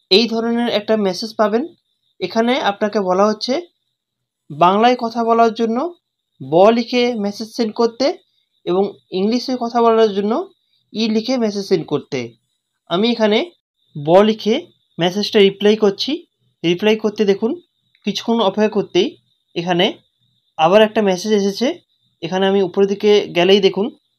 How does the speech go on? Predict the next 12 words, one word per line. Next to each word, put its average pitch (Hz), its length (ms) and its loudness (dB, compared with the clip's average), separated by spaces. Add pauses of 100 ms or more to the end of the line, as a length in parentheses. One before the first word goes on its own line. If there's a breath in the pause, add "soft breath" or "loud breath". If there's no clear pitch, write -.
(120)
সবার 202 280 4
প্রথমে 220 360 2
আছে 190 180 0 (580)
তথ্য 202 320 2 (460)
অবলিক 202 300 -2 (240)
অনুসন্ধানের 220 720 0 (120)
জন্য, 147 220 0 (760)
তারপর 202 260 4 (100)
আছে 214 160 -2 (540)
রেশন 185 360 2
কার্ড 240 240 4
সম্পর্কিত 202 440 -2